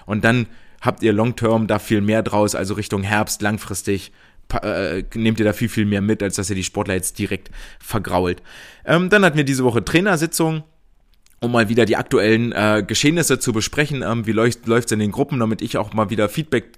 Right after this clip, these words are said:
kriege als Cheftrainer. Ähm, wie ist es in den Gruppen? Erfreulicherweise keine Gruppenaustritte bisher. Ähm, ich hoffe, ihr könnt Ähnliches berichten. Ähm, Respekt da auch nochmal an unsere,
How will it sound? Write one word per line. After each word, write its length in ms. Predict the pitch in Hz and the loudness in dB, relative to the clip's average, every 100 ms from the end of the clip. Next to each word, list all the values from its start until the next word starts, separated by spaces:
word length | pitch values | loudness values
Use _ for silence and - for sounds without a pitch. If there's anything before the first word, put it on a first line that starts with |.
| _ | _
kriege 300 | - 143 131 | -2 0 2
als 220 | 101 107 | 2 0
Cheftrainer. 560 | - 135 - 120 117 113 | -2 -4 -4 -2 -2 -2
Ähm, 220 | 104 110 | -2 -2
wie 60 | 107 | -2
ist 100 | 131 | -4
es 120 | 120 | -4
in 60 | 98 | -6
den 120 | 104 | -6
Gruppen? 260 | 117 151 120 | -6 -6 -6
Erfreulicherweise 880 | 104 117 117 110 104 104 113 110 98 - - - | -4 0 0 0 -2 0 0 -2 -6 -10 -20 -10
keine 320 | - 135 123 | -6 -4 -4
Gruppenaustritte 760 | - 147 165 131 151 - 147 | -4 -4 -2 -2 -2 -2 -2
bisher. 600 | 131 113 - 135 143 139 - | -2 -2 -2 0 0 -2 -2
Ähm, 220 | 113 117 | -4 -4
ich 100 | 113 | -6
hoffe, 140 | 117 | -4
ihr 80 | 113 | -4
könnt 220 | - 113 | -2 -2
Ähnliches 380 | - 127 123 123 | -2 -2 -2 -4
berichten. 560 | - 113 135 - 135 135 | -4 -2 -2 -4 -8 -6
Ähm, 240 | - 113 110 | -4 -4 -4
Respekt 340 | 113 120 - | -4 -6 -4
da 60 | - | -4
auch 160 | 110 | -2
nochmal 340 | 110 107 107 107 | -4 -2 -2 -2
an 100 | 104 | -2
unsere, 380 | 113 107 107 | -4 -2 -2